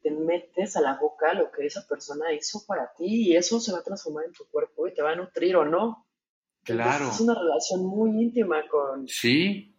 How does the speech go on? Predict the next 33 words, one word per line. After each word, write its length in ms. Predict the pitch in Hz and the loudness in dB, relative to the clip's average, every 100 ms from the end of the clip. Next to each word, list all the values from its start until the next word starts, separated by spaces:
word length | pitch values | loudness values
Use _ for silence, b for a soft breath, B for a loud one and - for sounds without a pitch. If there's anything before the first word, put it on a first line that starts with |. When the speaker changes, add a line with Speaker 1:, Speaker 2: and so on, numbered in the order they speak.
| _ | _
Speaker 1:
con 200 | 175 160 | 2 2
los 120 | 156 | 2
comensales. 760 | 170 156 151 - 185 208 160 - | 0 2 0 -2 -4 -2 -6 -8
Speaker 2:
Sí, 640 | - 123 139 170 185 - _ _ | -6 0 0 -2 -8 -18 _ _
sí, 240 | - - 143 | -10 -6 -4
sí, 180 | - | -6
sí. 240 | 139 156 165 | -6 -4 0
Ahora 240 | 147 147 | 0 0
que 80 | 151 | 0
lo 160 | 147 117 | -2 -2
plasmas, 460 | 131 131 127 147 | -2 -4 -2 -4
hago 220 | 135 147 143 | -2 -4 -6
conciencia 560 | 120 117 127 131 139 | -8 -6 -6 -6 -4
y 80 | 147 | -4
efectivamente. 920 | 131 120 - 139 131 127 160 139 131 _ _ b b b b b _ _ _ _ | -4 -8 -8 -8 -6 -8 -10 -12 -14 _ _ b b b b b _ _ _ _
Porque 560 | 127 123 131 131 131 - | -2 0 2 0 -2 -4
tienes 320 | 135 156 175 | -2 -2 -2
la 100 | 151 | -2
gran 220 | 127 135 | 0 -2
responsabilidad, 1000 | 147 147 - 135 117 113 117 131 170 - _ _ | -2 -8 -8 -6 -4 -2 -2 -2 -4 -12 _ _
inclusive 500 | - 120 110 151 180 | -12 -12 -6 -2 -2
de 140 | 151 110 | -2 -4
que 100 | 113 | -6
le, 420 | 107 123 - _ _ | -6 -6 -12 _ _
que 80 | 110 | -12
le 100 | 107 | -2
caiga 200 | 175 165 | 0 0
bien 160 | 170 | -2
o 60 | 196 | -6
que 60 | 196 | -8
le 80 | - | -2
caiga 220 | 147 143 | -2 0
mal. 280 | 147 165 | 0 -2